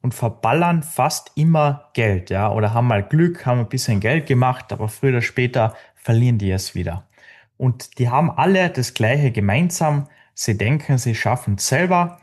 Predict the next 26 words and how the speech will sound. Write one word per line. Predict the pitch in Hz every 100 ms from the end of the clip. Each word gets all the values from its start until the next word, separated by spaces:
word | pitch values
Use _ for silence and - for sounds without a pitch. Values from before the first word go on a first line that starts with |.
| _ _ _ -
gehen | 127 123
da | 107
ran, | 95 131 165 151
stecken | - 117 117 -
da | 110
viel | - 123 113
Zeit | - 117 139 139 -
rein | 123
und | 117 120
so | - 98
weiter. | 120 151 151 143 - _ _ _
Und | - 113
schlussendlich | - 180 - - 170 170 180 175 - _ _ _ -
geben | 131 143
die | 123 107
Zeit, | - 123 127 175 - _ _ _ -
Geld | 117 160 175
aus | 170 185 185 - - _
und | - 214 226 -
vielleicht | - - 110 131 165
sogar | - 123 117 127 123
auch | 117 -
endgültig | 131 156 - 147 160 160 127 -
die | 113
Lust | 117 190 - -
daran. | 160 156 170 170